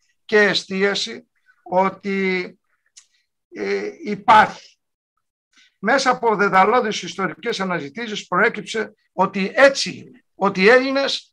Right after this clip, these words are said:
απελευθερωθήκανε μόνοι τους. Μόνο που πρέπει εμείς να εστιάσουμε πώς έγινε. Κορονίδα αρχή όλων είναι η φιλική εταιρεία.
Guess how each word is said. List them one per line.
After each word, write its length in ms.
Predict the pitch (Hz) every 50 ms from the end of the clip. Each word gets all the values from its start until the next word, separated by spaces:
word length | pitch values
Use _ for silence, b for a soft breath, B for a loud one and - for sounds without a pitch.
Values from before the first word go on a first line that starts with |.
| _ -
απελευθερωθήκανε 1040 | - 190 185 185 214 202 202 196 190 - 214 208 208 208 269 - - 247 240 240
μόνοι 380 | 226 226 240 262 240 190 143 -
τους. 280 | _ _ - - - _ _ _ _ _ _ _ _ _
Μόνο 560 | - 165 170 175 185 185 180 196 226 - - _ _ _ _ _ _ _
που 180 | - 170 151 -
πρέπει 380 | - 208 220 208 214 185 175 175
εμείς 280 | 170 175 214 247 240
να 120 | 202 214 202
εστιάσουμε 1000 | 185 175 - - - - 170 190 220 240 - - - 277 269 277 254 254 - _ _ _ _ _ _ _
πώς 520 | _ 208 220 240 262 269 - - - _ _
έγινε. 460 | - - 220 214 185 - - - - _ _ _ _ _ _ _ _ _ _ _ B B B B B B
Κορονίδα 600 | - 208 214 214 226 233 262 285 285 233 233 208
αρχή 240 | 190 180 175 - 240
όλων 340 | 226 220 - 262 254 247 247
είναι 180 | 262 262 262
η 60 | 254 -
φιλική 420 | - 262 247 240 240 190 214 277
εταιρεία. 580 | 269 254 254 254 247 247 277 277 - - -